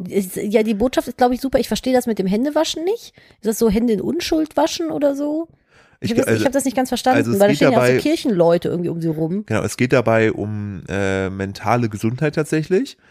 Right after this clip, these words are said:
Speaker 2: Und dass da irgendwie keine Rücksicht sozusagen drauf, gen-, also dass immer nur darauf geht, dass sozusagen der Körper entsprechend, ähm, irgendwie gestählt wird und gereinigt wird,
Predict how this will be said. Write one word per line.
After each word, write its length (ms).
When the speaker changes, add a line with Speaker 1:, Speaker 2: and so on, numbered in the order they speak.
Speaker 2:
Und 280
dass 180
da 180
irgendwie 440
keine 340
Rücksicht 340
sozusagen 540
drauf, 380
gen-, 160
also 200
dass 120
immer 140
nur 100
darauf 240
geht, 100
dass 160
sozusagen 480
der 140
Körper 520
entsprechend, 960
ähm, 600
irgendwie 680
gestählt 580
wird 280
und 160
gereinigt 560
wird, 260